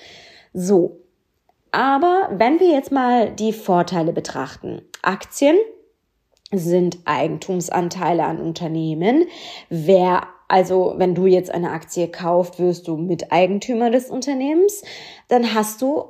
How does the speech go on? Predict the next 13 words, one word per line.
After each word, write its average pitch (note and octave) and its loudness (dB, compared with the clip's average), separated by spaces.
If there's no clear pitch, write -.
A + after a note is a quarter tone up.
folgende A#3+ 4
Vorteile, F#3 -2
ja. F#3+ -4
Du G3+ -4
hast F#3+ -6
sehr G3+ 2
attraktive F#3 -8
Renditechancen B3+ -4
im B3+ -8
Vergleich B3 0
zu - -10
anderen A3+ -6
Anlageklassen. A3+ -4